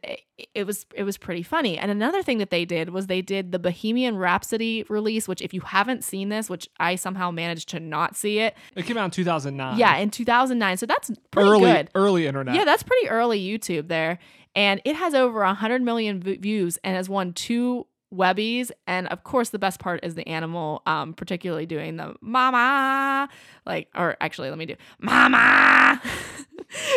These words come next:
Speaker 1: Um, it was, that part is so funny. Like, you probably don't even have to watch past that, but it's hilarious. So, you know, they were trying some new things there,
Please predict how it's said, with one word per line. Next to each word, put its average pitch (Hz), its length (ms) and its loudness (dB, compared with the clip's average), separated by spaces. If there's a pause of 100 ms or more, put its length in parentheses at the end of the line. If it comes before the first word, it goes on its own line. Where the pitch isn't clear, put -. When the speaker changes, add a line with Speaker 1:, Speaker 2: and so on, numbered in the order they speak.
(140)
Speaker 1:
Um, 202 320 2
it 220 120 0
was, 214 200 -2 (220)
that 208 160 2
part 247 200 2
is 208 140 -2
so 185 180 0
funny. 165 280 -6
Like, 180 140 -6
you 190 60 -8
probably 208 240 0
don't 185 120 -2
even 170 140 -4
have 156 100 -6
to 160 60 -12
watch - 220 -8
past - 240 -8
that, - 280 -10
but 208 260 2
it's 202 400 -6
hilarious. - 580 -8 (300)
So, 254 200 4
you 262 120 2
know, 285 100 4
they 320 100 0
were 330 120 -2
trying 320 580 -2
some 233 240 -4
new 233 180 0
things 190 440 -4
there, 185 420 0